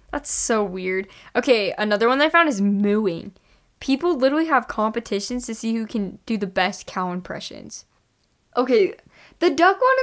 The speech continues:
Speaker 2: and the cow one just sound like hicks that don't know what to do with their lives because they're in the middle of nowhere
Speaker 1: <laughs>
Speaker 2: and they literally don't know what to do, so they just do things with animals.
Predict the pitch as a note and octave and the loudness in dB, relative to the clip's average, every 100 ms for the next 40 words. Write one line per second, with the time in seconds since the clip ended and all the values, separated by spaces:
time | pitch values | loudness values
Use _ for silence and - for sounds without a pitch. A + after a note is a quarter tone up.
0 | B4 G4+ G#3+ A3 B3 B3+ A#3+ B3 - A#3 | 0 -2 0 2 2 0 -2 -2 -2 0
1 | G#3+ G#3 A3 G3 G#3 G3 F#3+ F3 F#3 F3+ | 0 -2 -2 -2 -2 0 -2 -2 -4 -4
2 | F3 E3+ F3 F3 E3 E3 F3+ G#3 G3 F#3+ | -6 -4 -2 0 0 0 -2 -4 -2 -2
3 | F#3+ F#3 F#3 F3+ F3 F3 E3+ E3+ G3 G#3+ | -2 -2 -2 0 -2 -4 -4 -2 -2 0
4 | A#3 B3+ - - G#5 - - - A#3+ A#3+ | 0 -2 -4 -8 -10 -14 -18 -2 2 4
5 | A#3+ G3+ G3 G#3 G#3+ G#3+ G3+ G#3 G3+ - | 4 2 0 2 4 4 4 4 2 0
6 | G#3 G#3 G3+ G3 F#3+ G#3+ F#3 G3 G#3+ F#3+ | -2 2 4 2 0 0 2 2 2 2
7 | F#3+ F#3 G3 - G3 G3 F#3 F#3 F3 D#3+ | 2 0 -4 0 0 0 -4 -4 -6 -4
8 | E3+ E3+ G#3+ C4 G4+ - | -6 -4 -2 -2 -4 -8